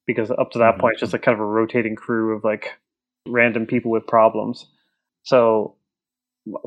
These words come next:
Speaker 1: part of me kinda wants to keep reading just to find out more about that character, but I also suspect we're not gonna find <laughs> out much more about that character,
Speaker 2: <laughs>
Speaker 1: 'cause this doesn't seem like the kind of book that's gonna be about kind of revelations of, you know, the inner workings of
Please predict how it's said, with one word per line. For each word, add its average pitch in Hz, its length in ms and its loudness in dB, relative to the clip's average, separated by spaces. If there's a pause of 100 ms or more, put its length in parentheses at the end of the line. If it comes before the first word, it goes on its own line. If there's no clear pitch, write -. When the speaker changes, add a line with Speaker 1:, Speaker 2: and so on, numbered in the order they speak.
Speaker 1:
part 165 180 2
of 170 40 4
me 147 80 4
kinda 127 200 4
wants 117 220 2
to 127 60 -8
keep - 240 -8
reading 110 280 -2
just - 180 -10
to 113 180 -4 (120)
find 113 240 2
out 113 100 -2
more 113 140 2
about 107 160 -2
that - 140 -6
character, 120 300 0
but 113 120 -2
I 123 40 4
also 123 200 0
suspect 117 360 -2
we're 120 60 -6
not 110 160 -4
gonna 123 100 -4
find 120 300 -2
<laughs> 539 200 0
out 170 100 0 (100)
much - 260 -2
more 147 200 2
about 135 260 2
that 120 140 -2 (100)
character, 131 400 0 (160)
Speaker 2:
<laughs> - 200 -8
Speaker 1:
'cause 151 120 0
this 135 220 -2
doesn't 156 300 0
seem 147 200 2
like 131 160 2
the 131 80 -2
kind 127 220 2
of 120 100 -4
book 120 240 0
that's 113 160 -2
gonna 120 220 -2
be 113 360 -4 (480)
about 110 320 0
kind 120 160 2
of 107 60 -2
revelations 113 1000 0 (440)
of, 113 340 2
you 123 80 0
know, 110 220 2
the 113 100 -2
inner 113 180 0
workings 113 540 0
of 107 200 -2